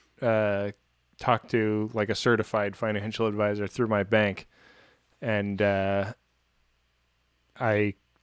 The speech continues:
spent, like, most of Thursday <laughs> just on the phone, like, learning what I R As are and, like, finding out about how to do a savings account and life insurance and,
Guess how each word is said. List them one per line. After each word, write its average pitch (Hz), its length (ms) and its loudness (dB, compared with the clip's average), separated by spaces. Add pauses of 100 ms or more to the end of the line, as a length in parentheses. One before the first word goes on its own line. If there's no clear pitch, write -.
(720)
spent, - 380 2 (160)
like, 110 220 2
most 123 440 6
of 110 380 -2 (220)
Thursday 107 720 4 (160)
<laughs> - 160 -12
just - 280 -2 (580)
on 120 220 4
the 117 80 4
phone, 113 320 6
like, 101 220 2
learning 110 500 4
what 110 240 2
I 110 200 6
R 110 220 6
As 107 300 4
are 104 480 6
and, 101 380 -6 (160)
like, 101 320 -2 (140)
finding 117 440 2
out 110 160 4
about 107 220 4
how 113 160 2
to 113 100 -2
do 113 160 4
a 104 60 4
savings 113 500 2
account 107 480 0
and 98 220 -4 (220)
life 117 320 4
insurance 110 680 2
and, 101 240 -4